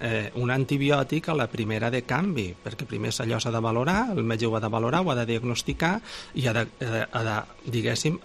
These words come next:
ha de prescriure allò que és correctament per a aquest procés que, mm, la majoria de les vegades són infeccions víriques que no requereixen, no requereixen antibiòtic. En aquest sentit sí que penso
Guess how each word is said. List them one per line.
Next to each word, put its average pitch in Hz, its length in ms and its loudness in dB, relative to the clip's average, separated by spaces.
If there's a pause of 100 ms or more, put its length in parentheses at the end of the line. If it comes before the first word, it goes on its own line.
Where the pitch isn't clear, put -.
ha 120 120 -2
de 110 120 -2
prescriure 135 600 2
allò 156 280 4 (120)
que 127 140 2
és 131 120 0
correctament 139 680 0
per 170 140 0
a 127 80 0
aquest - 180 -4
procés 135 540 -2 (340)
que, - 80 -4 (640)
mm, 101 460 -4
la 101 80 -4
majoria 107 360 0
de 117 80 2
les 113 160 0
vegades 113 460 2
són 107 160 0
infeccions 113 600 -2
víriques 165 440 4
que 143 100 0
no 117 120 2
requereixen, 120 760 2 (400)
no 123 100 0
requereixen 117 500 2
antibiòtic. 117 720 0 (140)
En 135 120 2
aquest 170 240 4
sentit 190 340 2
sí 165 140 2
que 143 100 6
penso 165 560 2